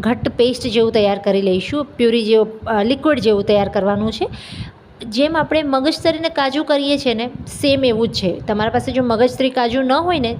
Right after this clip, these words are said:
તો આનો ઉપયોગ કરજો. એકવાર તમે આ, અ, પેસ્ટ બનાવીને ખાશો ને, આનું જે પાવડર છે બનાવીને, તો તમે મગજતરી અને કાજુએ ભૂલી જશો, એટલું સરસ લાગે છે. જુઓ, આ રીતનું આપણે એક તૈયાર કરીને વાસણ બાજુમાં મૂકી દઈએ.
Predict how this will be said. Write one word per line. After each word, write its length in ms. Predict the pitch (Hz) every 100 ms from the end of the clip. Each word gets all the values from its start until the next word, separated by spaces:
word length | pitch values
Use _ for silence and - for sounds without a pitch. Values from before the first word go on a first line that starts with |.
| -
તો 60 |
આનો 240 | 233 233 262
ઉપયોગ 260 | 262 269
કરજો. 340 | 269 240 277 285
એકવાર 320 | 262 277 285
તમે 180 | 285 277
આ, 300 | - 254 285
અ, 480 | - - - 247
પેસ્ટ 400 | 240 247 262 262
બનાવીને 400 | 254 247 262 269
ખાશો 340 | 277 269 262 311
ને, 120 | 277
આનું 320 | 226 208 240
જે 140 | 226 247
પાવડર 420 | 240 202 208 240
છે 160 | 240
બનાવીને, 460 | 247 226 233 226 240 - - - - - -
તો 140 | 285
તમે 120 | 294
મગજતરી 560 | 269 240 262 269 277 269
અને 120 | 269
કાજુએ 320 | 269 220 240
ભૂલી 260 | 214 208 202
જશો, 260 | 190 170
એટલું 280 | 220 - 262
સરસ 300 | 254 214 214
લાગે 220 | 196 175
છે. 140 | 180 190
જુઓ, 180 | 190 185
આ 180 | -
રીતનું 260 | 220 226 240
આપણે 180 | 220 220
એક 120 | 214
તૈયાર 280 | 220 214 226
કરીને 300 | 226 220 226
વાસણ 380 | 208 190 220 214
બાજુમાં 320 | 196 202 214
મૂકી 200 | 208 302
દઈએ. 280 | 294 285